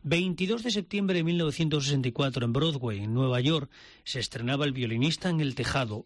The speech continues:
En mil novecientos noventa y cuatro, en los Estados Unidos, se estrenaba Friends, la serie de comedia más exitosa de todos los tiempos. A partir de hoy,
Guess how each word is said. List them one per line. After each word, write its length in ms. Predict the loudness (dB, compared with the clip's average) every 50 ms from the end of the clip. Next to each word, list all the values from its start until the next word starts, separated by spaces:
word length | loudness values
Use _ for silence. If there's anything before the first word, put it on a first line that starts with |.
| _
En 200 | 0 2 2 4
mil 160 | 4 4 2 2
novecientos 520 | 2 0 -2 0 0 0 0 0 0 0
noventa 340 | 0 0 0 -2 -2 -4 -4
y 20 |
cuatro, 480 | -2 0 0 0 0 0 0 0 0 -2 -6 -12 -20 -20 -20 -20 -14 -8
en 160 | -6 -4 -2
los 180 | -2 -2 -4 -4
Estados 400 | -4 -2 0 0 0 0 0 0
Unidos, 260 | 0 2 2 2 0
se 100 | 0 -2
estrenaba 480 | -2 0 0 0 2 2 2 0 0
Friends, 580 | -2 -4 -4 -2 0 0 0 0 -2 -4 -4 -6
la 140 | -6 -4 -4
serie 400 | -2 0 2 2 2 2 0 -2 -6 -14 -20 -20 -20 -18 _
de 140 | -10 -10 -6
comedia 400 | -4 -4 -2 0 0 2 0 0
más 400 | 0 0 0 0 0 -2 -2 -4
exitosa 640 | -4 -2 -2 -4 -2 -2 -2 -2 -2 -2 -2 -4 -4 -8 -14 -18 -18 -18 -18 -20 -16 -10
de 240 | -6 -4 -2 -4 -4
todos 420 | -4 -6 -6 -6 -4 -6 -6 -6
los 220 | -6 -6 -6 -6 -8
tiempos. 480 | -8 -10 -10 -6 -6 -4 -4 -4 -6 -8 -12 -12 -10 -10 -8 -8 -10 -6 -4
A 140 | -4 -2 -2
partir 320 | -2 -2 0 0 0 0
de 120 | 2 2 0
hoy, 300 | 0 0 -2 -4 -6